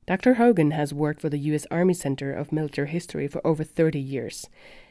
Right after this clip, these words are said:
and serves now as Director of Histories, supervising the preparation of the official histories of the U S Army. Sharing his expertise with us, he ponders the moral aspects of engaging in a war.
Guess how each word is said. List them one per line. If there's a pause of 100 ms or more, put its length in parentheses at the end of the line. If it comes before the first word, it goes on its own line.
(100)
and
serves
now
as
Director
of
Histories, (180)
supervising
the
preparation
of
the
official
histories
of
the
U
S
Army. (680)
Sharing
his
expertise
with
us,
he
ponders
the
moral
aspects
of
engaging
in
a
war.